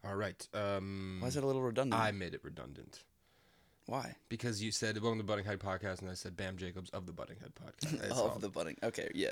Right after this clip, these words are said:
Speaker 2: redundant.
Speaker 1: So the Plain Lady is a fake,
Speaker 2: <laughs>
Speaker 1: and that's
Speaker 2: We could start
Speaker 1: guaranteed.
Speaker 2: with Plain Lady.
Speaker 1: I mean, I don't have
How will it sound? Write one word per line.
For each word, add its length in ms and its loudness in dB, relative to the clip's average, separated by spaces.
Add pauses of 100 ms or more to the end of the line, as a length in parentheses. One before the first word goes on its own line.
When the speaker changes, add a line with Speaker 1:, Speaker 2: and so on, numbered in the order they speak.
Speaker 2:
redundant. 540 -6
Speaker 1:
So 560 2 (340)
the 140 0
Plain 340 4
Lady 320 6
is 100 2
a 60 -2
fake, 400 -2 (460)
Speaker 2:
<laughs> 400 2
Speaker 1:
and 120 0
that's 220 4
Speaker 2:
We 100 8
could 160 12
start 200 12
Speaker 1:
guaranteed. 160 10
Speaker 2:
with 40 -12
Plain 240 4
Lady. 160 6
Speaker 1:
I 40 6
mean, 100 8
I 60 8
don't 100 4
have 160 6